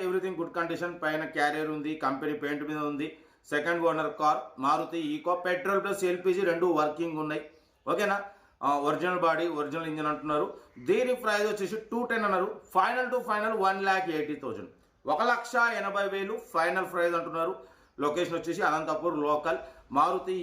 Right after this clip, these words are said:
ఈకో ఫైవ్ సీటర్, పెట్రోల్ ప్లస్ ఎల్పీజీ అప్రూవల్ రెండు వర్కింగ్ ఉన్నాయి. టైర్స్ కూడా ఓకే ఉన్నాయి, ఇంజన్ కూడా ఓకే ఉంది, పైన క్యారియర్ ఉంది, ఓకేనా?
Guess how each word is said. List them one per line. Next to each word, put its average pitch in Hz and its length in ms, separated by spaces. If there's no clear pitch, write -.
ఈకో 175 260
ఫైవ్ 156 240
సీటర్, 175 360
పెట్రోల్ 160 380
ప్లస్ 175 260
ఎల్పీజీ 147 380
అప్రూవల్ 151 460
రెండు 147 260
వర్కింగ్ 143 420
ఉన్నాయి. 165 200
టైర్స్ 156 320
కూడా 156 120
ఓకే 147 180
ఉన్నాయి, 143 200
ఇంజన్ 147 300
కూడా 151 120
ఓకే 143 200
ఉంది, 143 200
పైన 147 180
క్యారియర్ 143 420
ఉంది, 151 180
ఓకేనా? 226 280